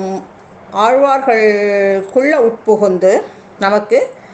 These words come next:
திவ்ய பிரபந்தங்கள்லாம் கொடுத்துருக்கான். அது மட்டும் இல்லாம ஆச்சாரியர்களா நமக்கு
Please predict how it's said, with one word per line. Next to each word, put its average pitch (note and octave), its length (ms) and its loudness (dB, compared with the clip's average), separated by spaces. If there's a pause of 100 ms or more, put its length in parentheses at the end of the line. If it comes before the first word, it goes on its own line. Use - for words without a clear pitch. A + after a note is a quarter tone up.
(240)
திவ்ய B3 320 2
பிரபந்தங்கள்லாம் G#3 880 0 (800)
கொடுத்துருக்கான். F3+ 680 -2 (1900)
அது G3 100 -4
மட்டும் G#3+ 440 -2
இல்லாம G3 540 0 (400)
ஆச்சாரியர்களா A#3 1080 0 (880)
நமக்கு G#3 580 0